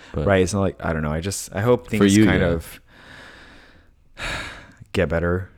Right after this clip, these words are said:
Speaker 1: Mm-hmm.
Speaker 2: and, and yeah, that's on that.
Speaker 1: Yeah, I wanna travel, so
Speaker 2: Uh, me
Speaker 1: Mission needs to
Speaker 2: too.
Speaker 1: get
Speaker 2: I have the
Speaker 1: back.
Speaker 2: travel bug.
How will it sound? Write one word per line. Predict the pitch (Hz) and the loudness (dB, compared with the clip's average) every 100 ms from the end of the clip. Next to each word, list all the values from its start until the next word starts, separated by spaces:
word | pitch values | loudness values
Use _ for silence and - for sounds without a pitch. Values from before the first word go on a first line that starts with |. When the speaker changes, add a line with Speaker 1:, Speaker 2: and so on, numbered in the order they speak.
| _ _ - | _ _ -10
Speaker 1:
Mm-hmm. | 85 | -6
Speaker 2:
and, | 80 80 71 76 - - _ _ _ _ - | -4 -4 -6 -10 -16 -20 _ _ _ _ -14
and | 78 | -8
yeah, | 87 85 | -6 -6
that's | 85 82 - | -6 -8 -6
on | 80 | -6
that. | 80 76 - _ _ - | -6 -8 -12 _ _ -6
Speaker 1:
Yeah, | 80 | -2
I | |
wanna | 110 123 | 0 -2
travel, | - 85 95 80 | 0 2 2 0
so | 69 - 71 67 65 - - - _ - | -4 -6 -6 -6 -10 -16 -20 -20 _ -16
Speaker 2:
Uh, | 85 | -10
me | 90 92 | -6 -4
Speaker 1:
Mission | 92 98 | -4 -2
needs | 98 110 | 0 2
to | |
Speaker 2:
too. | 117 120 | 4 6
Speaker 1:
get | 104 | 4
Speaker 2:
I | 90 | 4
have | 80 | 2
the | |
Speaker 1:
back. | 101 | -2
Speaker 2:
travel | 92 87 87 | -2 -2 -2
bug. | 80 80 78 78 | -4 -4 -4 -8